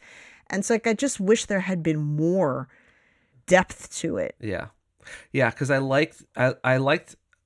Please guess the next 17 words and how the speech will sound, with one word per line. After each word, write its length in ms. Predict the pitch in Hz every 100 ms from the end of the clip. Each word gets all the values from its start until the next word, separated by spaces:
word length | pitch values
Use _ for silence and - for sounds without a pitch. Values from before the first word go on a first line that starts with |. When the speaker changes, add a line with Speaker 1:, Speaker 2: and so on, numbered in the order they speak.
| -
Speaker 2:
a 40 |
lot 180 | 135 175
of 60 | 175
what 80 | 143
I 40 |
liked 260 | 123 127 113
about 220 | 107 104
this 160 | 107
movie 200 | 113 104
is 100 | 101
what 140 | 107 98
it 80 | 82
wasn't, 420 | 95 98 76 -
right? 160 | 90 90
It 80 |
wasn't 400 | 98 113 123 113
some, 300 | - 110 101